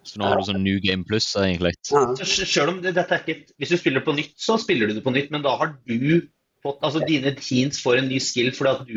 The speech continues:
Speaker 3: har spilt det på nytt?
Speaker 2: Jeg, nei, jeg tror at du, jeg tror at du blir værende igjen med de skillsene du har, eh, opparbeidet deg forrige spillsesjon.
Speaker 3: Ja.
Speaker 1: Hmm.
Speaker 2: Fordi at det
Speaker 1: Det er
Speaker 2: er
Speaker 1: spennende.
Speaker 2: det, det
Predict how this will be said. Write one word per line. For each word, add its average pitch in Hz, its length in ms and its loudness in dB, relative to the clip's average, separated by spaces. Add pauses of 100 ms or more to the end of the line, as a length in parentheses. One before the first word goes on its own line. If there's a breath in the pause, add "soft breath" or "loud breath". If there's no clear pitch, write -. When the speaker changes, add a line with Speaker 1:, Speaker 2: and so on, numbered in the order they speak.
Speaker 3:
har 113 80 2
spilt - 240 -6
det - 80 -12
på 117 80 -8
nytt? 175 160 -2 (340)
Speaker 2:
Jeg, 185 220 2
nei, 190 160 6
jeg 190 160 -2
tror 202 320 0
at - 80 -10
du, 147 80 -4 (240)
jeg - 180 2
tror 180 220 0
at 131 80 -4
du 139 100 -6
blir 139 220 2 (160)
værende 143 400 2
igjen 160 220 0
med 123 100 0
de 127 100 2
skillsene 139 400 0
du 120 140 0
har, 139 320 0 (100)
eh, 131 160 0
opparbeidet 127 480 0
deg 123 140 -8
forrige 131 260 0
spillsesjon. 151 540 -2 (560)
Speaker 3:
Ja. 123 160 0 (320)
Speaker 1:
Hmm. 101 240 2 (300)
Speaker 2:
Fordi 147 240 2
at 135 120 2
det 135 120 0
Speaker 1:
Det 135 80 0
er 175 160 2
Speaker 2:
er 180 80 -2
Speaker 1:
spennende. 92 360 0 (180)
Speaker 2:
det, 151 180 2
det 160 120 4